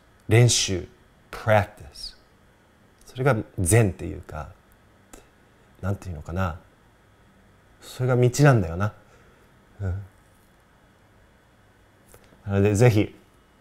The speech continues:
それをやってみてください。Alright, thank you so much for checking out this video.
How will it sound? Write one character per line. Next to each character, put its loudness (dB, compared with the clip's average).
そ -2
れ 4
を 4
や -6
っ -6
て -6
み -2
て -6
く -8
だ -4
さ -4
い。 -12
Alright, 6
thank 0
you 6
so 4
much 6
for 4
checking 4
out 6
this 0
video. 8